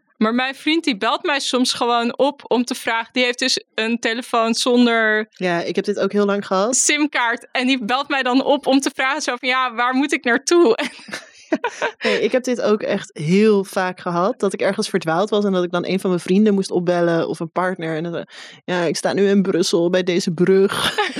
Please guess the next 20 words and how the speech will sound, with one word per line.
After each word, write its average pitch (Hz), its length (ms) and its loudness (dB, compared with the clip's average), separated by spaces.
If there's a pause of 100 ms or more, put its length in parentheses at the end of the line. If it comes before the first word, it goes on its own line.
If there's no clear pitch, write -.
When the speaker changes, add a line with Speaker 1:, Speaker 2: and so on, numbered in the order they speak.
(140)
Speaker 2:
<laughs> 339 680 -4
"Hoe 302 120 6
heet 311 180 2
de 285 100 0
dichtstbijzijnde 254 600 0
straat?" 220 340 0
"Ja, 208 180 2
zo." 208 540 4 (360)
En 190 220 0
dat, 190 280 -2
ja. 156 300 0
<laughs> 180 40 -14 (3250)
Echt 185 320 -4
moeilijk. 160 520 0 (180)
Speaker 1:
Nee, 269 300 0
maar 262 160 0
dat, 254 300 -2
dus 254 240 0
dat 240 280 -2
ook. 202 420 -2